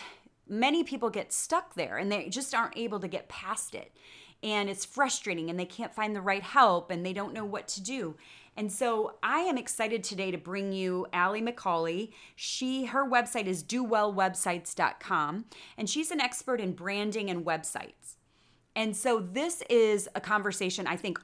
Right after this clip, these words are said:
all of us can learn from. You know, whatever stage we're in in our business, she has some really good information for us. She talks about the psychology of colors. She talks about typeface. She talks about brand personality.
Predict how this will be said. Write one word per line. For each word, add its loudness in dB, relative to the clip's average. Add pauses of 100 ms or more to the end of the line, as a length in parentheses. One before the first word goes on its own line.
all 8
of 0
us -2
can -4
learn -2
from. 0
You 2
know, 2
whatever 4
stage -4
we're -4
in -6
in -4
our 0
business, -2 (300)
she -2
has 2
some -2
really 0
good -2
information -6
for -6
us. -8 (340)
She -4
talks 0
about 0
the -4
psychology 0
of 0
colors. -2
She -6
talks -2
about 0
typeface. -6 (400)
She -6
talks 0
about 2
brand 0
personality. -4